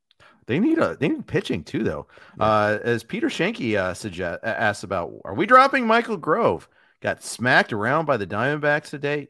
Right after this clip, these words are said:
Speaker 1: Bad, bad weekend for the Dodgers. Uh, they're, they're, you know, Thor looked terrible yesterday. Uh, even Kershaw had some troubles. You know, we don't really wor-, not really worried about Kershaw, but, you know, this is not a deep rotation right now. That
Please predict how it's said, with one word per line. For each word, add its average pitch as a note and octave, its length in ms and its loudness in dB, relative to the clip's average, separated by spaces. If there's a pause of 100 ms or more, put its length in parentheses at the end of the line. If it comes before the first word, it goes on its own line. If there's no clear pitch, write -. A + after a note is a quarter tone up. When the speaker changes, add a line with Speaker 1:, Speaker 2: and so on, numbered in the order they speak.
Speaker 1:
Bad, G3 440 2
bad F2+ 200 -2
weekend G2 440 -10
for E2 80 -18
the C#2+ 120 -16
Dodgers. C3 580 -6
Uh, G2+ 140 -4
they're, A#2 180 -2
they're, C#3+ 260 2 (440)
you B2+ 120 -4
know, F#2+ 60 -8 (240)
Thor D#3 260 6
looked E3 240 2
terrible D3+ 400 0
yesterday. C#3+ 720 -2
Uh, F#2 360 -2 (260)
even E3+ 260 -6
Kershaw D3+ 380 -4
had G#2 200 -4
some G2+ 140 -14
troubles. E2 340 -10
You F#2 120 -12
know, F2+ 80 -12
we A2+ 100 -8
don't G#2 160 -8
really F2+ 200 -10
wor-, F2 240 -12
not G#2 180 -6
really F#2+ 140 -6
worried G2 220 -6
about F2 220 -10
Kershaw, F2 460 -6
but, E2+ 240 -8 (440)
you C#3 80 -2
know, B2+ 40 0
this G3 160 -2
is D#3 140 -6
not G#2+ 280 0
a F#2 60 -2
deep G#2+ 280 -12
rotation F2 520 -10
right C#2 240 -18
now. D2+ 140 -18
That F#2 220 -12